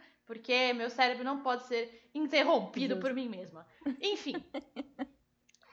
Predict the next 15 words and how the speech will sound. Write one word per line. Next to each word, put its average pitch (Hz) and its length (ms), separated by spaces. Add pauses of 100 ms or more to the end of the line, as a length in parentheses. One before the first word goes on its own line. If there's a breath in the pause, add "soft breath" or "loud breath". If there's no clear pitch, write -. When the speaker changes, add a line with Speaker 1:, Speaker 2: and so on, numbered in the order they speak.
(180)
Speaker 1:
Esse, 247 1120
esse 277 220
assunto 247 420
de, 202 540
de 196 80
bandeiras 214 440
vermelhas, 208 360
de 196 80
red 190 200
flags, 214 280
é 226 60
uma 233 100
coisa 254 220
muito 285 240
legal, 220 440